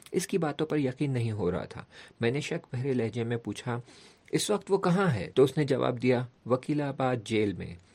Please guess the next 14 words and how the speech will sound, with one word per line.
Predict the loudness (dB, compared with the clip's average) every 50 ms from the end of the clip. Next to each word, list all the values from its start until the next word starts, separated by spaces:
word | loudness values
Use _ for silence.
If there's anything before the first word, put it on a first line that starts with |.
| _ -20 _
ان | -4 -4 -4 -2
کو | -2 -2 -2
رہا | -2 -2 -2 -4 -8
کرنے | -4 -2 -2 0 0 -2 -4
کے | -2 -2 -2 -2
لیے | 0 0 2 2 0 0 -4 _ _ _ _ _
ایک | 0 0 0 0 -2 -2
لاکھ | -2 0 0 -2 -4 -6 -4
تومان | _ -4 -2 0 0 0 0 -2 -4 -10 _ _ _ _
یا | 0 0 0 0
گھر | -2 -4 -4 -4
کے | -4 -8 -6
کاغذات | -4 -2 -4 -2 -2 -4 0 2 2 0 0 -2 -10 -20 _ _
چاہیے۔" | -6 -6 -6 -4 -8 -10 -10 -12